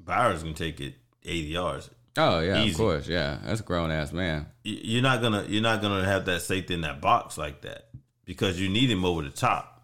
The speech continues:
Speaker 2: Yeah.
Speaker 1: And if you get a mismatch with him on a ti-, uh, a linebacker
Speaker 2: Yeah.
Speaker 1: or even a receiver, it's like, dude, it's a no-win situation.
Speaker 2: Oh, yeah.
Speaker 1: You know, he's too big for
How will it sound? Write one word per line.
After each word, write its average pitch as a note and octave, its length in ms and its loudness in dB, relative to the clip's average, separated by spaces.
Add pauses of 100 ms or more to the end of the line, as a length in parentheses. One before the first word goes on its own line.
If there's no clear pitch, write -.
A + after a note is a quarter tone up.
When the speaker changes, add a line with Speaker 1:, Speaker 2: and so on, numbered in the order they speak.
(120)
Speaker 2:
Yeah. F2 260 0 (280)
Speaker 1:
And E2+ 320 -2
if E2+ 120 -6
you G2+ 100 -2
get G#2 120 0
a F2 80 0
mismatch F2 520 -2
with D2+ 120 -8
him F#2 260 0
on D#2+ 140 -2
a D2+ 240 -6 (160)
ti-, - 140 -2
uh, D#2+ 460 -2 (100)
a - 20 -2
linebacker F2 840 0
Speaker 2:
Yeah. D#2+ 320 0
Speaker 1:
or F#2+ 80 -2
even F#2+ 160 2
a - 20 -2
receiver, E2+ 580 0 (320)
it's F#2 140 -6
like, E2+ 180 0
dude, F#2 320 0
it's F#2+ 300 -4
a F#2+ 60 -4
no-win F#2+ 340 0
situation. G2 640 -4 (240)
Speaker 2:
Oh, B2 140 2
yeah. C2+ 220 0
Speaker 1:
You - 60 -4
know, F2+ 60 -2
he's F2 180 -4
too A#2+ 140 4
big A2 340 2
for E2+ 400 -2